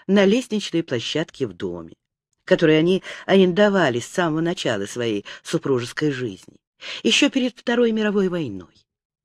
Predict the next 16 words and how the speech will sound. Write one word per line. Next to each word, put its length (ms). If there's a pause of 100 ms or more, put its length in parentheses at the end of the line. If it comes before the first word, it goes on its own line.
(420)
Домик 420
был 180
небольшой 840
и 400 (180)
складный, 800 (400)
с 80 (140)
садом, 500 (500)
и 140
все 280
эти 160
годы 400
она 200
не 140
хотела 480
никуда 440
переезжать, 720